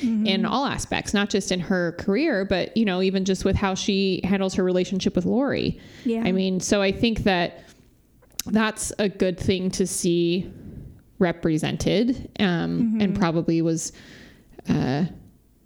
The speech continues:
Speaker 2: part of why it's lasted so long and been so important. So I think that, you know, just the idea of being able to be a professional writer, and you've got this female professional writer writing about another character who wants to be a professional writer and what that's like. And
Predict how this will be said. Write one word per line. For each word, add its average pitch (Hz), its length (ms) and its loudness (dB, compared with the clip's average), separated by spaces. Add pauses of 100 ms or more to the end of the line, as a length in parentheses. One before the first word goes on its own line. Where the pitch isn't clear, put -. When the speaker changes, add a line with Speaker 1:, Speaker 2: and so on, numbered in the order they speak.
(140)
Speaker 2:
part 165 200 0
of 151 80 0
why 170 140 0
it's 156 560 -2 (760)
lasted 175 380 2
so 196 100 2
long 185 220 0
and 180 100 0
been 175 180 -2
so 175 200 0
important. 165 540 -2
So 165 360 -2 (360)
I 196 60 6
think 190 220 2
that, - 340 0 (320)
you 196 160 2
know, 175 380 -2
just - 180 -2
the 190 100 6
idea 180 320 2
of 185 100 -2
being 175 120 0
able 170 160 0
to - 140 -2
be 170 200 2
a 170 60 0
professional 170 540 -2
writer, 165 480 0 (320)
and 175 160 0
you've 165 160 -2
got 170 360 -2
this - 360 0 (200)
female 175 320 2
professional 175 540 0
writer 175 340 2
writing 170 320 0
about 165 200 2
another 170 340 0
character 165 640 0
who 175 120 2
wants 170 260 -2
to - 100 2
be 220 160 4
a 254 40 4
professional 196 540 2
writer 175 400 2
and 170 100 0
what 165 160 0
that's 156 220 -2
like. 165 320 0
And 156 160 -2